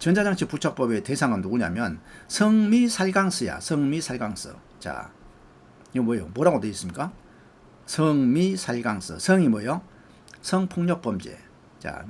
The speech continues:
미-, 미성년자 유괴죄, 살인, 강도, 스토킹 범죄. 다시 말해서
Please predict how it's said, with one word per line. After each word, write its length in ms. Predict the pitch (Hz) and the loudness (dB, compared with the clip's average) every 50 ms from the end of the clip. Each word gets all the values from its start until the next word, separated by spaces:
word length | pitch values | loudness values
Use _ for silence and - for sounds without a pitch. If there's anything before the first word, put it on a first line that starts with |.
| 120 123 | -8 -4
미-, 300 | 139 156 165 165 170 170 - - - | -2 0 0 2 0 0 -2 -6 -8
미성년자 800 | 135 135 151 156 180 151 139 127 120 117 113 147 165 190 214 220 - - - - - 127 | -6 -4 -2 2 2 4 4 4 4 4 4 4 2 2 0 -4 -12 -18 -20 -18 -10 -8
유괴죄, 560 | 127 127 139 151 - - - - - - - - - - - - - - | -2 0 2 2 0 0 -6 -10 -10 -12 -14 -18 -20 -20 -20 -20 -20 -16
살인, 600 | - - - 170 175 180 165 135 113 98 87 - | -8 -2 0 2 4 4 4 4 2 0 -2 -6
강도, 640 | - - 120 123 135 135 131 131 170 202 226 233 - - - - - - | -4 0 0 2 2 2 4 4 4 2 2 0 -6 -10 -20 -20 -16 -12
스토킹 400 | - - 175 165 - - 123 107 | -4 0 0 0 2 0 -2 -2
범죄. 360 | 95 85 85 - - - - - - - - - | -2 -4 -6 -8 -12 -16 -18 -20 -20 -20 -8 -4
다시 220 | - 139 135 147 | -2 -2 0 2
말해서 440 | 143 127 110 101 - 135 110 78 | 2 2 2 0 0 0 -2 -2